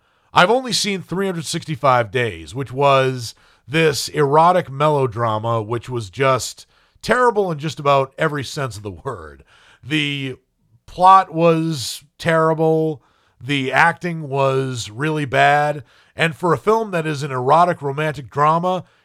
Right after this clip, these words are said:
it wasn't sexy at all. It was basically a, a softcore porn film. And it also has the distinction of being, interestingly enough,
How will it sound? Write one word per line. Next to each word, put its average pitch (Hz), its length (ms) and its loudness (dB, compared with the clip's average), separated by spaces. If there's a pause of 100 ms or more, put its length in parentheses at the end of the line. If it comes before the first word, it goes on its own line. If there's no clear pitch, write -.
(120)
it 190 180 0
wasn't 165 320 0
sexy 127 480 -6
at 110 80 -4
all. 76 480 -6
It 151 80 -2
was 151 160 -2
basically 151 1040 -4 (580)
a, 156 120 4 (140)
a 143 100 -6
softcore 131 1120 0
porn 123 340 -6
film. 85 580 -18
And 131 560 -2 (440)
it 180 160 2
also 233 400 4
has 180 360 4
the 151 140 -4
distinction 165 640 -4
of 135 300 -2
being, 135 720 -4 (840)
interestingly 214 600 0
enough, 131 540 2